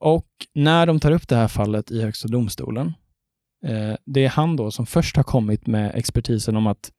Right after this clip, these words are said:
det här barnet kan inte ha blivit skadat på annat sätt än, än misshandel då. Och då när det kommer till Hö-, Högsta domstolen så håller han en typ föreläsning och tar tillbaka det påståendet. Alltså att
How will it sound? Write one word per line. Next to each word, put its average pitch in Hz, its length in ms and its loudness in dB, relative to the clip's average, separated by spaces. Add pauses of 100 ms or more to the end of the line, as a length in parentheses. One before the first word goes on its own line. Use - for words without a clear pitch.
(140)
det - 60 -2
här 127 160 4
barnet 113 520 0
kan 117 180 0
inte 107 260 -4
ha 104 500 -2 (100)
blivit 110 240 -6
skadat 127 340 0
på 165 80 2
annat 147 180 2
sätt - 340 -2
än, 107 200 0
än 110 200 0
misshandel 117 400 -2
då. 147 120 -4 (380)
Och 123 240 0 (400)
då 147 280 0
när 147 120 2
det 143 80 2
kommer 123 240 2
till 120 140 0
Hö-, 135 180 0
Högsta 127 260 -2
domstolen 107 500 -2
så 120 320 -2
håller 117 260 0
han 107 200 2
en 104 140 -2
typ - 220 -10
föreläsning 131 680 2 (340)
och - 340 -4
tar 117 200 2
tillbaka 123 540 2
det 123 160 4
påståendet. - 680 -6 (420)
Alltså 120 340 2
att 117 160 2